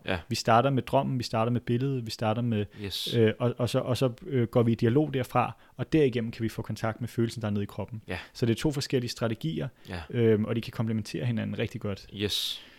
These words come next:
Speaker 2: Ja.
Speaker 1: Ja.
Speaker 2: Øh.
Speaker 1: Så det her med ikke
Speaker 2: Ja.
Speaker 1: ja,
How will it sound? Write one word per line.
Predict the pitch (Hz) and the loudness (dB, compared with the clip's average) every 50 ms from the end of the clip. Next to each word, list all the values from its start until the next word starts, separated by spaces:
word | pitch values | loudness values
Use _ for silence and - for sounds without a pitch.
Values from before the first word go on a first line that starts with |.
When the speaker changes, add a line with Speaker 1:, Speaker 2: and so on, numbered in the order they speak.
| - _ _ _ - 381 370 | -20 _ _ _ -20 -14 -6
Speaker 2:
Ja. | 175 113 104 - - - | -4 -4 -4 -4 -6 -12
Speaker 1:
Ja. | 107 95 85 - - - _ - - _ _ _ _ _ _ _ - - | -12 -12 -12 -12 -14 -20 _ -20 -20 _ _ _ _ _ _ _ -8 -6
Speaker 2:
Øh. | 113 104 - - _ _ _ _ _ _ | -6 -6 -6 -10 _ _ _ _ _ _
Speaker 1:
Så | - - - - | -20 -20 -16 -8
det | - 101 | -4 -4
her | 95 92 92 | -2 -2 -2
med | 92 90 92 | -4 -4 -4
ikke | 90 90 90 - - 113 | -4 -4 -6 -4 -4 -2
Speaker 2:
Ja. | 104 98 | -2 -2
Speaker 1:
ja, | 90 87 85 | -4 -6 -6